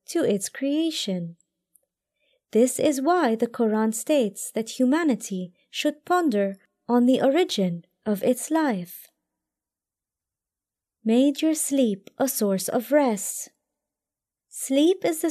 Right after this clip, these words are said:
source of subat, repose, comfort, and rest. In its absence, if one were to work ceaselessly, then he would rapidly become old and decrepit.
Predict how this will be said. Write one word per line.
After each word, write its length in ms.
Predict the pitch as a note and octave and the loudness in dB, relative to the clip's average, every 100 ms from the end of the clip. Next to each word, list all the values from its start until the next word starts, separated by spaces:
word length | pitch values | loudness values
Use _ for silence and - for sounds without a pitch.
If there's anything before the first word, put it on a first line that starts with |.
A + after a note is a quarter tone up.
| D#4+ | -2
source 300 | A3 G3 - | -2 -2 -4
of 180 | - G#3+ | -8 -8
subat, 800 | - C#4 C4+ D4 F#3+ - - - _ _ _ _ _ - | -4 0 2 2 0 -8 -16 -18 _ _ _ _ _ 0
repose, 800 | B3+ C#4+ D#4 A#3+ F#3+ E3+ - - _ _ _ _ - | 2 4 4 4 0 -6 -12 -20 _ _ _ _ -8
comfort, 680 | F4 F4 - G3 F3 - - _ - | -4 -4 0 -2 -2 -12 -20 _ -2
and 200 | A#3+ A#3 | 0 2
rest. 640 | D4 G#3+ F#3+ - - - _ _ _ _ _ _ _ _ _ _ | 2 0 -6 -12 -14 -18 _ _ _ _ _ _ _ _ _ _
In 140 | A3+ A3 | -2 0
its 200 | G3 - | 0 0
absence, 720 | C4+ D4+ - G#3 F#3+ F3+ - _ _ - | 0 0 -4 -8 -8 -10 -14 _ _ 0
if 240 | D4 - | 0 2
one 240 | D4+ F#4+ | 0 0
were 160 | F4+ D#4+ | -2 -2
to 80 | D#4 | -2
work 280 | C4 B3+ A#3+ | 2 2 2
ceaselessly, 960 | - D#4+ E4+ - A3 F#3+ - F#3+ F#3 - _ _ - | -4 -2 -2 -2 -6 -6 -6 -6 -6 -12 _ _ 2
then 200 | C4+ C4+ | 4 4
he 280 | C4 F4 F#4+ | 2 2 0
would 220 | D#4+ A#3+ | 0 2
rapidly 480 | C4 B3+ A#3 G#3+ A3 | 0 0 -4 -2 -2
become 480 | A3 G#3+ G#3+ G3+ - | -2 -4 -6 -6 -4
old 520 | E4 D#4+ G3+ F3+ - _ _ | -4 -2 -2 -6 -12 _ _
and 200 | G3 G3 | -6 -4
decrepit. 800 | G3+ A3 D#4+ D#4+ G3+ F#3 - - | -2 -2 -2 -2 -4 -4 -10 -20